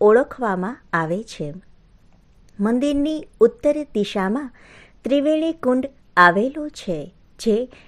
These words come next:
ગંગા, જમુના અને સરસ્વતીના શુદ્ધ પાણીના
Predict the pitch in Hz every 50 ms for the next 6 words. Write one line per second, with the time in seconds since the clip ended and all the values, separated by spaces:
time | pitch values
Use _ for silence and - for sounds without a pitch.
0 | - _ - 165 208 214 214 220 220 226 226 226 240 262 269 - - - - -
1 | 202 196 190 196 202 196 202 208 226 233 247 _ _ _ - 233 269 339 277 -
2 | - - - _ - - - - - 247 247 294 381 - - - 254 240 240 226
3 | 208 202 202 202 170 180 - - - _ - - - - 294 294 294 - 339 330
4 | - - 214 208 214 220 226 226 226 240 247 247